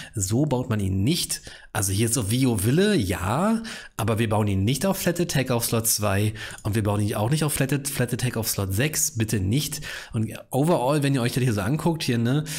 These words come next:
man sieht hier, oh, okay, hier ist ein Vio Wille Set drauf, hier sind sogar Artefakte drauf, die sind sogar plus zwölf, ja.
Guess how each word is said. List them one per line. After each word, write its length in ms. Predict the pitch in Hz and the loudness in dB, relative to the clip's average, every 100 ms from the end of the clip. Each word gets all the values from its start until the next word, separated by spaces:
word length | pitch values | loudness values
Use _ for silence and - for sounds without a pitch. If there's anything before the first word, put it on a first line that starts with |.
| - - | -8 -4
man 120 | 107 | 0
sieht 160 | 104 135 | 0 0
hier, 320 | - 175 - | 0 0 -2
oh, 120 | 98 | -4
okay, 200 | 98 113 | -2 -2
hier 220 | 98 98 | -2 0
ist 80 | 95 | 0
ein 120 | 95 | -2
Vio 280 | 98 104 98 | 0 0 0
Wille 180 | 117 160 143 | 0 0 0
Set 220 | 139 147 143 | 0 -2 -2
drauf, 240 | 117 120 | -2 0
hier 100 | 120 | 0
sind 100 | 101 | 2
sogar 220 | 113 104 | 0 0
Artefakte 480 | 95 101 - 127 - | 0 -2 -2 -2 0
drauf, 240 | 139 139 - | 0 0 0
die 100 | 104 | 0
sind 200 | 107 101 | 2 2
sogar 220 | 110 107 | 2 2
plus 260 | 107 98 | 0 0
zwölf, 500 | - 113 135 175 - | 0 2 2 2 0
ja. 340 | 98 90 113 | -2 0 0